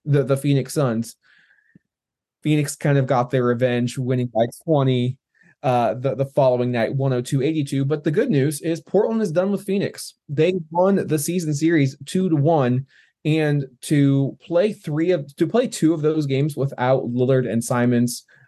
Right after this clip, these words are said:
um, I, I, I mean, that's, that's really impressive. I, I don't, I didn't even care Saturday that the game was over by halftime. You got your split. You continue to buy time while Damian Lillard, uh, prog-,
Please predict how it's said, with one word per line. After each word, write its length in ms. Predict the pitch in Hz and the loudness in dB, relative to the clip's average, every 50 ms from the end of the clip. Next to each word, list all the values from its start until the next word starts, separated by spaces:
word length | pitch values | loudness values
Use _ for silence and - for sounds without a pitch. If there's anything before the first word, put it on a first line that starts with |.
| _ _ 131 | _ _ -2
um, 460 | 117 113 113 107 - 107 110 110 - _ _ _ _ _ _ _ _ _ _ _ _ _ _ _ - | 0 2 2 0 0 -2 -6 -8 -12 _ _ _ _ _ _ _ _ _ _ _ _ _ _ _ -6
I, 100 | 139 143 139 | -4 -4 -2
I, 200 | 82 101 113 - - - | -2 -4 -6 -6 -4 -2
I 60 | 143 | 0
mean, 200 | 127 127 127 123 | 2 2 2 0
that's, 340 | 123 131 127 127 - - - | 0 0 0 -2 -4 -6 -2
that's 260 | - 123 120 - - | -2 -2 -2 -2 -2
really 260 | 127 131 123 123 117 | -2 0 0 2 2
impressive. 760 | 117 120 113 - 123 113 113 - - 117 117 113 113 - - - _ _ _ _ _ _ _ _ _ | 2 0 0 2 0 0 0 0 -2 -2 -2 -2 -4 -6 -14 -20 _ _ _ _ _ _ _ _ _
I, 300 | 139 131 127 - 131 131 | -2 -2 0 0 0 0
I 40 | 135 | 2
don't, 200 | 139 147 147 139 - | 2 2 2 0 0
I 80 | 131 135 | 0 0
didn't 220 | 135 147 147 151 | 2 2 0 2
even 180 | 147 151 151 143 | 2 2 2 0
care 280 | 143 - 127 120 120 | 0 0 0 0 0
Saturday 380 | 120 - 123 107 107 104 110 110 | -2 -2 -2 -2 0 0 -2 -4
that 220 | 104 107 110 117 | -4 -6 -8 -8
the 140 | 117 117 113 | -6 -6 -4
game 240 | 107 120 117 113 113 | -2 0 0 2 2
was 180 | 110 110 113 117 | 2 0 0 0
over 260 | 113 110 107 110 113 | 0 0 -2 -2 -2
by 200 | 107 104 104 107 | -2 -2 -2 -2
halftime. 560 | 117 107 107 - - 127 117 110 107 110 - _ _ - - - _ | -2 -4 -4 -6 -6 -4 -2 -2 -2 -4 -6 _ _ -20 -20 -16 _
You 80 | - 117 | -10 -4
got 260 | 117 143 143 - - | -2 0 0 0 0
your 100 | 135 151 | 0 0
split. 540 | 143 - - - 139 127 120 120 120 120 - _ _ _ _ _ _ _ _ _ - | 0 -2 -2 0 0 2 2 2 0 -2 -6 _ _ _ _ _ _ _ _ _ -4
You 100 | 131 123 | -2 -2
continue 400 | 127 139 135 - 156 147 147 143 | 0 -2 -2 0 0 2 4 4
to 60 | 139 | 2
buy 260 | 131 131 127 123 135 | 2 2 2 0 0
time 360 | 139 - 143 127 120 120 131 127 | 0 -2 -2 0 0 0 0 0
while 120 | 120 117 | 0 -2
Damian 360 | 117 127 127 127 127 123 120 | -2 -2 -2 0 0 0 0
Lillard, 400 | 120 117 113 120 117 120 120 104 - - | 0 0 0 -2 -2 -2 -4 -6 -8 -6
uh, 220 | 123 120 113 107 101 | -4 -2 -2 -2 -2
prog-, 420 | - - - 123 123 120 120 123 | -4 -2 0 0 0 -2 -4 -8